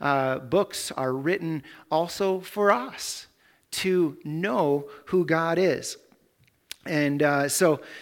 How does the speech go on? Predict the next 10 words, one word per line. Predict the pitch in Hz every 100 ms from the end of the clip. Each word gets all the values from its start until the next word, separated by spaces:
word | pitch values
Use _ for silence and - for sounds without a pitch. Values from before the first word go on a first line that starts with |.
| - -
you | -
know, | 247 202 - - _ _ _ _ - - -
when | 196 208
I | 233
think, | 208 208 185
oh, | 190 156
so | 117 160
this | 156 160
is | 147
any, | 151 143